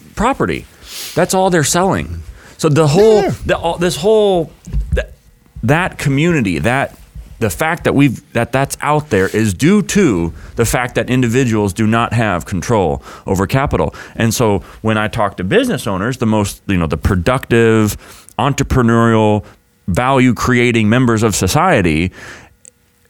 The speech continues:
Speaker 1: and pointing out th-, that they don't ha-, the people who need it most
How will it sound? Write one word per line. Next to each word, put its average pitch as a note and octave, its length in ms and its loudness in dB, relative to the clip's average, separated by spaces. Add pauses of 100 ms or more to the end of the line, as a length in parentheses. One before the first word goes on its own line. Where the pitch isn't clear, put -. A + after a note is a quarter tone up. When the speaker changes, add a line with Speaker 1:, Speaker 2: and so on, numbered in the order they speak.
(100)
Speaker 1:
and A#2 160 0
pointing C#3 320 2
out F#3+ 180 0
th-, G#2+ 340 -4
that G2+ 240 0
they G#3+ 360 4
don't F#3+ 220 2
ha-, C3+ 80 0 (340)
the B2 200 0
people B3+ 320 4
who E3+ 120 4
need A#3 200 2
it F3 100 2
most C4+ 480 0